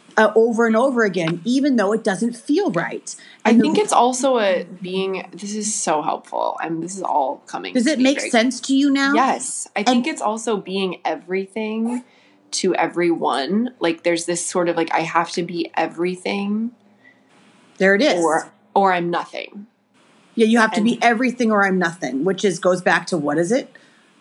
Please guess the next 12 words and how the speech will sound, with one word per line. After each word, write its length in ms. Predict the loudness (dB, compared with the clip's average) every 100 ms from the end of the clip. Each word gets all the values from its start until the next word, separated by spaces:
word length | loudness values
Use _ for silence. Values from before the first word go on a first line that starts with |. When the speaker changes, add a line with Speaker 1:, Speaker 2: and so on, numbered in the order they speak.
| _ _ -4
Speaker 1:
I'm, 200 | -2 -2 -2
I'm 140 | 0
not 160 | 2 2
enough. 540 | 2 0 -4 -10 -20 _ _ _ _ _ _ _ _ _ _ _ 2
I'm 100 | 4
not 160 | 4
enough 280 | 4 2 0
just 180 | -4 -2
the 80 | -2
way 140 | 0
I 160 | 0 0
am. 380 | -2 -4 -8